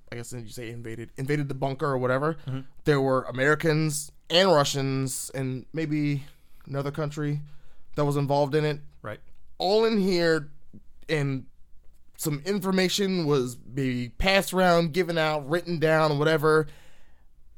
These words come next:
Speaker 1: Paperwork was lost. They don't really know what happened. So now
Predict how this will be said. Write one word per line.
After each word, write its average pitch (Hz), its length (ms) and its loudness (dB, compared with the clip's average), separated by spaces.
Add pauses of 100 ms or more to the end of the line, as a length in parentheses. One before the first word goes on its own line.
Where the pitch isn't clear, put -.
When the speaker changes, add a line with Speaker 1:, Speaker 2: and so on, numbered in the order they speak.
(220)
Speaker 1:
Paperwork 127 340 4
was 120 180 -6
lost. 175 560 0 (1200)
They 269 80 6
don't 320 120 4
really 277 120 2
know 247 100 6
what 196 100 6
happened. 196 280 0 (500)
So 196 600 2 (1500)
now 143 440 0